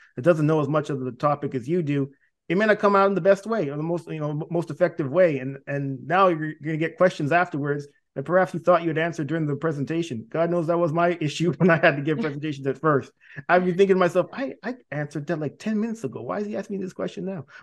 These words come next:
Speaker 1: But the,
Speaker 2: <laughs>
Speaker 1: the reason was I didn't put it in a way this person could understand. And, and that, that likely was due to my lack of preparation. So I, I definitely agree with the idea of practicing. You know, Doctor, Doctor Sayan, this has been a great conversation.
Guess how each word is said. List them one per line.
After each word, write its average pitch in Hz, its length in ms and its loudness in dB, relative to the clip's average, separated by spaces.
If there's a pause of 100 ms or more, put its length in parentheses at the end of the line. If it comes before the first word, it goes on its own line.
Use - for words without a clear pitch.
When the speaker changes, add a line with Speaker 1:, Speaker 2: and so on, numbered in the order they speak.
Speaker 1:
But 165 160 2 (180)
the, 170 80 -6
Speaker 2:
<laughs> 196 80 -8
Speaker 1:
the 160 100 2
reason 233 340 4
was 160 260 6
I 156 100 4
didn't 180 160 0
put 185 160 0
it 190 40 4
in 190 120 2
a - 20 0
way 196 200 2
this 202 140 0
person 196 260 -2
could 202 100 -2
understand. 214 560 -4
And, 147 220 -4 (120)
and 151 200 -6
that, 156 220 -6
that 180 200 2
likely 202 300 6
was 160 140 2
due 180 160 0
to 180 60 4
my 170 160 0
lack 147 260 -2
of 156 100 -10
preparation. 160 580 -4
So 131 220 -4 (240)
I, 151 180 -2
I 156 80 0
definitely 151 460 -2
agree 135 260 0
with 131 160 -2
the 127 300 -6
idea 123 420 -6
of 113 100 -14
practicing. 120 540 -12 (240)
You 170 60 -4
know, 208 300 4 (180)
Doctor, 180 500 2
Doctor 180 280 -2
Sayan, 180 280 -2
this 185 120 0
has 180 60 -8
been 175 140 0
a 156 60 -2
great 175 240 -2
conversation. 147 640 -6